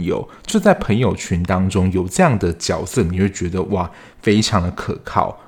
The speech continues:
就是你可能有困难的时候就可以依靠他。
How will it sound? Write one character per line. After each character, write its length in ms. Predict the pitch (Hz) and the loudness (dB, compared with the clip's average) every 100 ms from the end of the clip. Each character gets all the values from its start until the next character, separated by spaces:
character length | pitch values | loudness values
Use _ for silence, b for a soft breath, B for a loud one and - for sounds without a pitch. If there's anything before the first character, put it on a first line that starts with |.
| B | B
就 140 | - 110 | -6 -2
是 100 | 113 | 2
你 360 | 92 92 80 - | 2 2 -2 -10
可 140 | - 95 | -6 0
能 80 | 92 | 0
有 140 | 90 | 0
困 280 | - - 113 | -2 2 2
难 200 | 85 90 | 2 -4
的 40 | |
时 140 | 90 95 | -2 -2
候 80 | |
就 100 | 92 | 0
可 160 | 98 95 | 0 -2
以 80 | 82 - | -6 -8
依 100 | 92 | -14
靠 280 | - - 80 - | -10 -6 -8 -8
他。 280 | - 73 | -8 -8